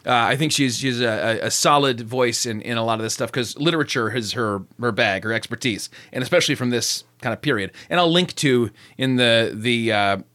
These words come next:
episode notes, I'll link to that, that, uh, podcast episode and, and, and the transcript of it. But she talks about how where people have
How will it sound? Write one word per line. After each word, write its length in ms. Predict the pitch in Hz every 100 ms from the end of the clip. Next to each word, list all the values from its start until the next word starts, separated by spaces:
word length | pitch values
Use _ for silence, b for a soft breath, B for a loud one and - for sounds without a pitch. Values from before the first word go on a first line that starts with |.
| _
episode 420 | 131 131 117 131 117
notes, 340 | 117 107 -
I'll 180 | 113 117
link 220 | 120 117 -
to 400 | 113 101 98 78
that, 420 | 101 92 90 - -
that, 420 | 113 104 - -
uh, 160 | 98 -
podcast 440 | - 117 117 104 104
episode 380 | 98 - 95 92 B B B
and, 260 | - 107 98
and, 420 | 110 101 101 - -
and 380 | 104 98 90 - -
the 160 | 104 104
transcript 520 | - 170 170 - 101
of 100 | 107 92
it. 120 | - B B B
But 140 | 160 143
she 160 | 247
talks 300 | - 175 -
about 260 | 170 139 131
how 400 | 139 123 117 113 b b b -
where 220 | 139 151
people 420 | - 233 208 175
have 480 | 143 135 120 98 -